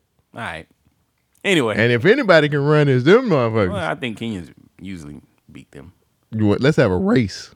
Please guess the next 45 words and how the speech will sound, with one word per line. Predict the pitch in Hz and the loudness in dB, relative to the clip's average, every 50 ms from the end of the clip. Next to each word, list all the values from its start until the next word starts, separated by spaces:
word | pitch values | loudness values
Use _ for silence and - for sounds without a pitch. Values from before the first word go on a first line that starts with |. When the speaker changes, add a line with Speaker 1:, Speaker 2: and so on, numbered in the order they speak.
| _ _ - | _ _ -2
Speaker 2:
We | 175 208 | 0 2
need | 208 151 | 2 4
a | 123 | 2
race | 101 92 107 135 139 127 - | 2 2 2 0 0 0 -2
Speaker 1:
Yeah, | - 101 | -6 -4
it's | 107 | -2
Speaker 2:
race. | 113 98 95 92 92 | 0 0 0 -2 -4
Speaker 1:
called | - 101 95 87 | -4 -4 -4 -4
the | 85 | -4
African | 92 127 127 - 92 95 85 | -4 -4 -6 -6 -10 -16 -10
race. | 104 123 - 156 139 - - | -8 -6 -6 -6 -6 -6 -4
Speaker 2:
We | - 160 185 | -2 2 2
need | 190 190 151 | 4 4 4
a | 135 | 4
race | 117 107 147 170 175 - - | 4 6 6 4 4 2 0
race. | 131 127 120 104 101 - - - - _ _ _ _ _ _ _ _ _ _ - - _ _ _ _ - | -2 0 0 -2 -4 -6 -10 -16 -20 _ _ _ _ _ _ _ _ _ _ -20 -20 _ _ _ _ -6
Speaker 1:
I | 185 208 | 0 2
don't | 180 185 | 4 4
know. | 185 | 6
Speaker 2:
Kenyans | 180 175 165 | 4 4 4
versus | 147 156 170 165 135 139 127 | 4 4 2 2 2 0 0
Jamaicans. | 117 135 123 143 143 - - 104 92 98 | 0 2 2 2 2 2 0 -4 -4 -2
Speaker 1:
How | 151 180 | 0 -2
do | 190 190 | -2 -2
you | 185 170 | -6 -8
feel | 151 165 160 160 147 | -6 -4 -2 -2 -2
about | 117 95 92 82 - | -4 -6 -8 -10 -10
this? | - 82 82 - | -14 -18 -18 -16
You, | 104 110 110 | -14 -12 -12
you, | 78 64 101 107 95 | -12 -12 -14 -14 -14
you | - 98 104 95 | -12 -12 -12 -8
cool | - - 123 120 123 | -4 -4 -2 -2 0
with | 127 123 | -2 -2
it? | 127 - - _ _ _ - - - - - - _ _ _ _ _ _ _ _ _ _ _ - | -4 -6 -8 _ _ _ -18 -18 -18 -18 -20 -20 _ _ _ _ _ _ _ _ _ _ _ -6
Speaker 2:
Again, | 180 226 262 233 - 339 403 440 381 185 139 110 107 - | -4 -2 -2 -2 -2 -2 0 2 2 2 2 0 -2 -8
Speaker 1:
Yeah. | - 98 85 85 - - _ _ _ _ _ _ _ _ _ _ _ _ _ _ - | -16 -20 -20 -20 -20 -20 _ _ _ _ _ _ _ _ _ _ _ _ _ _ -6
Speaker 2:
I | 143 180 | -4 -4
think, | 214 - 277 277 262 214 185 185 190 - _ _ - - - | -2 -2 -2 -4 -4 -4 -6 -10 -12 -14 _ _ -20 -10 -4
uh, | 123 165 170 147 170 - 160 - - - - 127 139 135 139 | -2 -2 -2 -4 -8 -16 -20 -20 -20 -20 -20 -20 -20 -20 -20
s-, | 127 131 - - - - - 147 | -18 -16 -16 -16 -16 -14 -14 -12
certain | - - - 226 262 277 285 233 | -4 0 2 2 2 2 2 2
women | 185 160 156 170 185 - | 2 4 2 2 -2 -2
are | - 147 - | 0 2 2
mad | 175 151 151 151 156 151 143 | 4 4 4 4 4 4 2
because | 151 147 - - 139 135 135 131 131 135 131 - - | 2 0 2 2 4 4 6 6 4 4 2 -2 -8